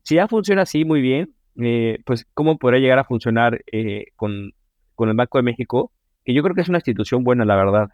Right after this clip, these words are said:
eh, en México. Em, o sea, tiene su propia autonomía, ha, ha tenido gente muy, muy crack, entre uno de los que me gusta a mí,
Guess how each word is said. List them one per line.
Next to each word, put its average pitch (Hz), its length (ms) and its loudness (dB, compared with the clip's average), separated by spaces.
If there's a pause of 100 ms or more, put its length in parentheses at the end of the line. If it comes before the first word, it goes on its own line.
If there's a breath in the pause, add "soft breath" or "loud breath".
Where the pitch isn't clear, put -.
(160)
eh, - 240 -8
en 107 140 -2
México. 113 440 -2 (540)
Em, 95 580 -6 (720)
o 110 80 0
sea, 117 140 0
tiene 131 220 0
su 123 100 -4
propia 110 220 -2
autonomía, 107 880 0 (180)
ha, 113 140 -2 (120)
ha 113 140 -2
tenido 117 260 0
gente 110 260 -2
muy, 120 320 0
muy 117 280 -4
crack, 113 300 0 (340)
entre 110 240 -8
uno 113 100 0
de 113 80 0
los 101 100 -6
que 101 100 -12
me 98 80 -4
gusta 101 220 -4
a 107 40 0
mí, 107 240 -4